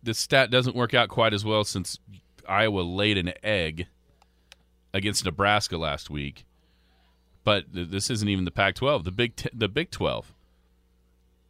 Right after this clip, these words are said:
There was a chance that the worst team in the Big twelve had beaten the West Division champion on their home field.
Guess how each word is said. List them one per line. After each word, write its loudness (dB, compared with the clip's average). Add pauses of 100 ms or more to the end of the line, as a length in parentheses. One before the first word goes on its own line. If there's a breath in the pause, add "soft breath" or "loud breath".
(520)
There 2
was 2
a -6
chance 0
that -10
the 2
worst 0
team 0
in 0
the 4
Big 0
twelve 4
had -2
beaten 0
the 2
West 0
Division 0
champion -2
on 0
their 2
home 2
field. -8